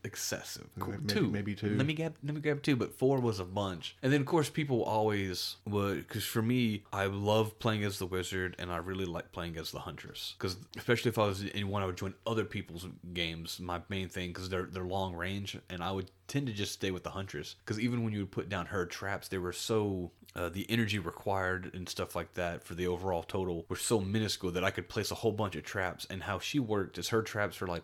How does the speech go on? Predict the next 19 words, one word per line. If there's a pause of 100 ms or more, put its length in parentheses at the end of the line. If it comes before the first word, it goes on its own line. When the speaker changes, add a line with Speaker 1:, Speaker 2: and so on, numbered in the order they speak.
(140)
Speaker 1:
you
know,
one,
two,
three
times,
and
then
they, (180)
they, (100)
they're
done.
They
explode.
They're,
like,
mines
or
little